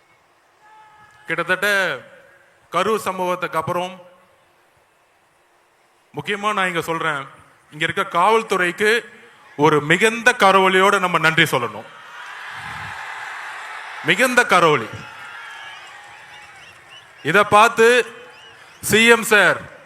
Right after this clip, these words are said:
தமிழ்நாட்டு தான் வந்து காவல்துறையில சட்டம் ஒழுங்கு சரின்னு சொல்றீங்களே, கொஞ்சம் தெரிஞ்சுக்கோங்க.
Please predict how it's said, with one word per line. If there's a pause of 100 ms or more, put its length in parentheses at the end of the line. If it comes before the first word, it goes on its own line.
(460)
தமிழ்நாட்டு
தான்
வந்து
காவல்துறையில
சட்டம்
ஒழுங்கு
சரின்னு
சொல்றீங்களே,
கொஞ்சம்
தெரிஞ்சுக்கோங்க.